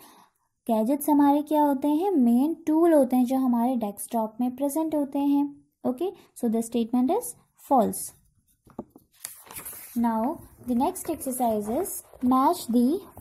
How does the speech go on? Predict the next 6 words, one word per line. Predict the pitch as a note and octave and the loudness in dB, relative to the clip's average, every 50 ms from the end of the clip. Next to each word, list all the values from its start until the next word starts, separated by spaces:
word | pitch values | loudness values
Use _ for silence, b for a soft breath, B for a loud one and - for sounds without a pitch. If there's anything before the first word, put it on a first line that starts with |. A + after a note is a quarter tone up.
| - - | -4 0
following। | D4+ C#4+ C4+ A#3+ G3+ F#3+ F#3+ F#3+ - - - - - - _ _ _ - - | 2 2 2 2 0 -2 -6 -12 -14 -16 -18 -20 -20 -20 _ _ _ -20 -20
So | - - - B3 | -16 -10 -10 -10
first | A#3 - C4 C4 D4+ D4 - - | -6 -4 -2 -2 -2 -4 -2 -2
one | D#4+ D#4 D4+ | 0 0 0
is | D#4+ G4+ A4 - - b b b b b - - | 0 -2 -4 -8 -14 b b b b b -14 -10
small | - - C#4+ D#4 D4+ D#4 D#4+ E4+ G4+ | -2 2 4 4 6 6 6 6 4